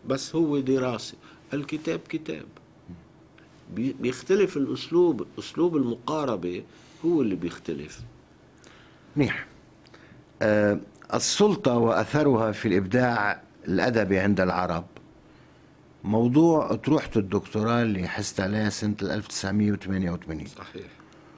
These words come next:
Speaker 2: وهي اللي ميزتك بين أبناء جيلك وجعلتك بمصف الكبار، بمصف الكبار بالأدب،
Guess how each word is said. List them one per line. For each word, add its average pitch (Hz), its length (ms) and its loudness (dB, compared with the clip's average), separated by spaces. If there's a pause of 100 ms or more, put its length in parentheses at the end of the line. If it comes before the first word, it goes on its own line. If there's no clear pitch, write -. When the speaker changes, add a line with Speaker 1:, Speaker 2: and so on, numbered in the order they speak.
(420)
Speaker 2:
وهي 143 400 4
اللي 117 420 6
ميزتك 104 680 4
بين 104 240 2
أبناء 95 420 2
جيلك 107 580 2
وجعلتك 101 640 0 (120)
بمصف 92 640 -2
الكبار، 101 800 0 (380)
بمصف 87 600 -2
الكبار 85 440 -6
بالأدب، 87 540 -6